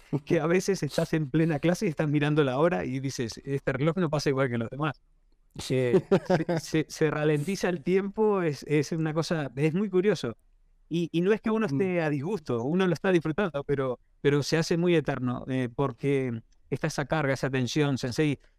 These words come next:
Speaker 2: es muy exigente, eh, lo cual
Speaker 1: Mm.
Speaker 2: obviamente uno lo agradece, porque cuando uno viaja,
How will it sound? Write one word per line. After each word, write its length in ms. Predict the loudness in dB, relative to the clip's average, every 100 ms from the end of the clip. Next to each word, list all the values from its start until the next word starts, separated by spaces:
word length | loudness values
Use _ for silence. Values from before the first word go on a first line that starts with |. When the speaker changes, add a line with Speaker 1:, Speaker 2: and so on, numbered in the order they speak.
| _
Speaker 2:
es 140 | -4 0
muy 220 | 2 4
exigente, 800 | 2 -2 0 0 0 -2 -4 -4 _ _ _ _ _ -6
eh, 540 | -2 0 0 -2 -4 -4
lo 120 | 0
cual 160 | 2
Speaker 1:
Mm. 140 | 0 0
Speaker 2:
obviamente 420 | 0 2 2 2
uno 180 | 2 2
lo 60 | 0
agradece, 400 | 0 0 0 -2
porque 240 | -4 -4
cuando 220 | -2 -2 0
uno 180 | 0 2
viaja, 440 | 0 -2 -6